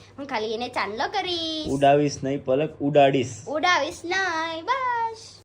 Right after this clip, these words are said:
Speaker 1: હું કલર નહીં ઉડાવીશ, પાણી પણ નહીં ઉડાવીશ.
Speaker 2: તો કાલે એકને આપણે એલેક્સને મારા ફ્રેન્ડના ઘરે મૂક્યા હોય, અમે વ્લોગ નથી લીધો, તમને ખબર જ હશે. અને ખાસ કરીને અત્યારે દિવસની શરૂઆત થઈ ગઈ છે, કેમ કે રાતના, સોરી,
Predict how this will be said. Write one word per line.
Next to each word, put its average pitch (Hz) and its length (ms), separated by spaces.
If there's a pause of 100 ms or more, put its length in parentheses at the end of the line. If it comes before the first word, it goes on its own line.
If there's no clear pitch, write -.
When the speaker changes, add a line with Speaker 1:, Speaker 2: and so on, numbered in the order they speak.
Speaker 1:
હું 214 120
કલર 214 260
નહીં 370 220
ઉડાવીશ, 269 460 (340)
પાણી 220 220
પણ 349 140
નહીં 330 200
ઉડાવીશ. 247 380 (320)
Speaker 2:
તો - 80
કાલે 165 260
એકને 208 180
આપણે 196 220
એલેક્સને 180 400
મારા 170 200
ફ્રેન્ડના 151 340
ઘરે 135 160
મૂક્યા 131 340
હોય, 147 140
અમે 143 180
વ્લોગ 131 280
નથી 127 200
લીધો, 135 200
તમને 123 220
ખબર 123 340
જ 117 80
હશે. 113 240
અને 110 120
ખાસ 113 280
કરીને 107 300
અત્યારે 104 280
દિવસની 107 440
શરૂઆત 107 420
થઈ 104 120
ગઈ 107 140
છે, 107 140
કેમ 104 180
કે 104 100
રાતના, 107 540
સોરી, 107 280